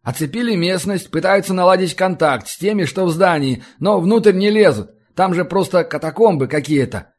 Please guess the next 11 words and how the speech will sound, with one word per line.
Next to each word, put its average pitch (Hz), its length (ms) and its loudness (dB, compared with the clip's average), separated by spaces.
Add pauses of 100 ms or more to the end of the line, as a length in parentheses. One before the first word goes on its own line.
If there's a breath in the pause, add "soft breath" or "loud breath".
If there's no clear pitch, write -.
Шанхай 185 580 2
в 113 60 -4
миниатюре. 160 760 0 (360)
"Шанхай — 147 920 0 (100)
это 127 220 2
вроде 170 300 0
в - 60 -12
Китае", 131 760 0 (320)
глубокомысленно 139 840 0
говорю 131 380 2
я. 123 360 0